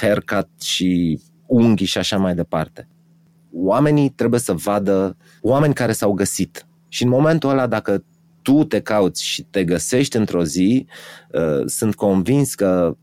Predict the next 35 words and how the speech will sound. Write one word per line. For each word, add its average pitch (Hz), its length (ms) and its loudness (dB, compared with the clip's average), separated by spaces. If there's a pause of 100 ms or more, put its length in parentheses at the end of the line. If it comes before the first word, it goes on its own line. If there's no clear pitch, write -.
tot 139 220 -2 (100)
ce-ți 120 300 -2
dorești 110 360 0
tu - 40 -2
de 156 100 -2
la 90 160 0
viață, 95 480 0
d-, 82 120 -2
d-, 87 220 0
dacă 92 220 -2
îți 87 100 -2
dorești, 87 500 -2
de 87 180 0
exemplu, 87 300 -2
dacă 90 200 -2
lucrezi 92 280 0
în 101 60 2
domeniul 92 300 2
ăsta 90 180 -4
artistic, 107 580 -2 (540)
oamenii 131 380 2
o 123 40 0
să 120 120 -8
te 110 120 -4
caute. 104 420 -4 (140)
Pentru 127 280 0
că 131 120 0
și - 180 -2
ei, 110 100 2
la 113 140 0
rândul 104 240 0
lor, 101 160 2
au 90 180 0
aceeași 104 480 -2
nevoie 92 640 0